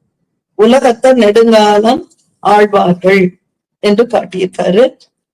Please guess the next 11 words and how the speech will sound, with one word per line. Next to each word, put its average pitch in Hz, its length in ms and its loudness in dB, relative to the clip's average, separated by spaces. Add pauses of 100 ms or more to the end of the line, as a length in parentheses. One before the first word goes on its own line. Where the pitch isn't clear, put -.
(340)
தழங்கு 277 600 0
அப்படின்னா 208 460 0
ஒலிக்கின்றன்னு 208 760 -2
அர்த்தம். 180 360 -8 (920)
எரி 247 340 2
மூன்றுங்கிறது 240 840 0 (140)
ஆகவனியம், 233 760 0
காருகபத்தியம், 226 1000 -2 (600)
தட்சிணாக்கினி 190 800 -4 (140)
அப்படிங்கிற 185 420 -2 (100)
மூணு. 175 280 -6